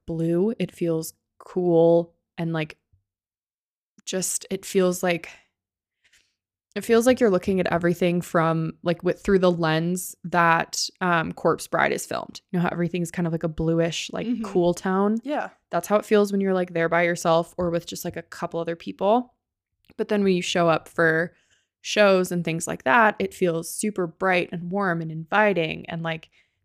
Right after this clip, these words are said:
Speaker 1: the vibes just completely shift. And, like, the first time that I was in there was not for a show.
Speaker 2: Mm-hmm.
Speaker 1: I just went there to visit Kyla 'cause I went there a couple times to visit
Speaker 2: Right,
Speaker 1: her.
Speaker 2: so it was just, like, a couple of you.
Speaker 1: Mm-hmm.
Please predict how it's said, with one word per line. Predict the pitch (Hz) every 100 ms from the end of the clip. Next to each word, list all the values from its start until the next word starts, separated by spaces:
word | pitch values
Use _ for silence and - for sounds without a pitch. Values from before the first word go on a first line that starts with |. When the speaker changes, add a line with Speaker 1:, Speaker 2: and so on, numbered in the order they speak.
| -
Speaker 1:
the | 190
vibes | 185 175 190 202 - - -
just | 190 -
completely | 196 190 - 185 175 175
shift. | 180 - 156 202 - - - _ _ _ _ _ _ _
And, | 190
like, | 175
the | 175
first | - 269 285
time | 254 226
that | 196
I | 185
was | 175
in | 180
there | 175
was | 165 170
not | 175 165 170 -
for | - 180 160
a | -
show. | - - - - _ -
Speaker 2:
Mm-hmm. | 214 202 180 180 _ _ _
Speaker 1:
I | 175
just | 170
went | 175 165
there |
to | 175
visit | 165 165 160
Kyla | - - - -
'cause | -
I |
went | 170 170
there | 165
a |
couple | - 180
times | 185 180 180
to | 190
visit | 175 214
Speaker 2:
Right, | 190
Speaker 1:
her. | 170
Speaker 2:
so | - 196
it |
was | 190 196
just, | 202
like, | 202 196
a |
couple | 196 202 - -
of | -
you. | - 185 -
Speaker 1:
Mm-hmm. | 202 185 -